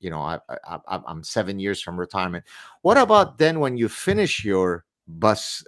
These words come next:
uh, route, your eight-hour shift, instead of going home and watching four hours of T V, why don't you sign up at the Adult Lifelong Learning Center and take, take that ceramic class?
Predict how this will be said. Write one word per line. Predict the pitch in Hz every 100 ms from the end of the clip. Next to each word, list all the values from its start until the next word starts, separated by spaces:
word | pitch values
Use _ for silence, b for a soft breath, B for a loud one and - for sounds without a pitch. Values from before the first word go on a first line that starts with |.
| -
uh, | 87 85 82 78 _ _ -
route, | 92 98 95 - - _ _ _
your | 87 90
eight-hour | 110 101 92 90 82
shift, | - 92 98 _ b b b
instead | 143 135 - 185
of | 185 135
going | 156 151
home | 131 156 156
and | 120
watching | 123 131 120
four | - 127 113
hours | 123 117 104
of | 104
T | - 123
V, | 135 131
why | 107 117
don't | 139 107
you | 123
sign | - 120 127
up | 127 -
at | 107 92
the | 104 -
Adult | 104 98 117 117 - _ _
Lifelong | - 117 117 123 123 113
Learning | 104 131 135
Center | 110 110 98 101 98
and | 101 -
take, | 139 139 - _
take | 139 127
that | 98 90
ceramic | - 85 78 76
class? | - 80 78